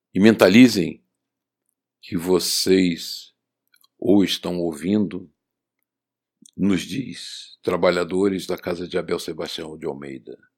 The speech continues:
não vos entregueis a distúrbios do pensamento ou da palavra.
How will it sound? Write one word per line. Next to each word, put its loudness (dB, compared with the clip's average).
não 10
vos 4
entregueis 8
a 6
distúrbios 0
do -2
pensamento 0
ou -6
da -4
palavra. -18